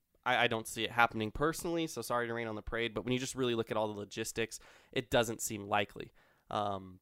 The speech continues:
but that being said, the Lakers are gonna make some moves. First, I wanna take a break. Okay, <laughs> I said I wanna take a break. That sounded really bad. I meant to just say first a break. Um, so the Lakers, I don't think they're gonna get Steph Curry. However, this season, th-, before the trade deadline, they could get some assets.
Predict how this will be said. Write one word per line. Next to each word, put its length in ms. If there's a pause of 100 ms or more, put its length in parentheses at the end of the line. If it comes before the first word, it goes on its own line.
(300)
but 100
that 140
being 140
said, 300
the 60
Lakers 420
are 200
gonna 160
make 200
some 180
moves. 420 (360)
First, 380 (420)
I 60
wanna 140
take 140
a 20
break. 200 (1200)
Okay, 300 (100)
<laughs> 160
I 80
said 240
I 60
wanna 300
take 200
a 40
break. 220
That 140
sounded 220
really 200
bad. 240 (260)
I 80
meant 160
to 80
just 160
say 100
first 300
a 40
break. 320 (360)
Um, 460
so 220
the 220
Lakers, 380
I 80
don't 100
think 120
they're 80
gonna 100
get 100
Steph 240
Curry. 260
However, 400
this 180
season, 480
th-, 140
before 240
the 80
trade 200
deadline, 340
they 80
could 340
get 200
some 160
assets. 480